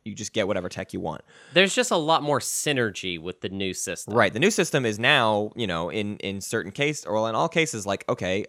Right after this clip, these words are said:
Speaker 1: uh, Xcha has a green tech and a yellow tech as their faction tech, and if you wanna capitalize your strengths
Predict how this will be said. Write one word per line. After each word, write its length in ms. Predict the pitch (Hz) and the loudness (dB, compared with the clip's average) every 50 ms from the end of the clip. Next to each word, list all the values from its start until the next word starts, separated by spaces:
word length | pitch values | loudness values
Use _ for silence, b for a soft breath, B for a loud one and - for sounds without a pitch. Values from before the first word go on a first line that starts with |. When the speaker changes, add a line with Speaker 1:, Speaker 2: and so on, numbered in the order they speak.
| _ | _
Speaker 1:
uh, 220 | - 95 101 101 - - | -4 -2 -2 -2 -2 2
Xcha 600 | - 123 139 - - - - - 92 90 87 90 | 0 0 0 0 -10 -8 -4 -2 -2 0 -2 -2
has 260 | 95 104 92 92 90 | -2 -2 -2 -2 -2
a 160 | - - 95 90 | -2 -4 -4 -4
green 400 | 87 98 107 110 113 113 113 107 | -4 -4 -2 -2 -2 -2 -4 -6
tech 360 | - 101 95 92 92 _ - _ | -6 -6 -6 -6 -6 _ -16 _
and 160 | _ 98 92 90 | _ -8 -8 -6
a 120 | 87 87 | -6 -6
yellow 320 | 90 92 117 131 127 113 | -2 0 0 2 2 2
tech 260 | 98 - - 95 95 - | 0 -2 -6 -8 -6 -6
as 160 | - 87 85 | -10 -10 -8
their 140 | 92 90 - | -8 -10 -6
faction 440 | - - 139 156 - - - 101 | -2 0 0 0 0 -4 -8 -8
tech, 300 | 90 - - 87 92 - B B B B B B | -8 -6 -6 -6 -6 -8 B B B B B B
and 140 | - 104 | -4 -4
if 80 | 107 - | -2 0
you 100 | 127 151 | 0 2
wanna 220 | 160 175 160 143 | 2 2 2 0
capitalize 960 | 120 - _ - - - 123 147 - - 147 143 131 123 120 120 120 117 107 | 0 -4 _ -6 -4 0 0 2 2 4 2 4 4 4 4 2 0 -2 -2
your 160 | 104 110 107 | -2 -4 -2
strengths 760 | 98 - - - - - 175 208 160 104 113 - - - - | -4 -6 -8 -6 0 2 4 4 4 2 0 -6 -12 -14 -14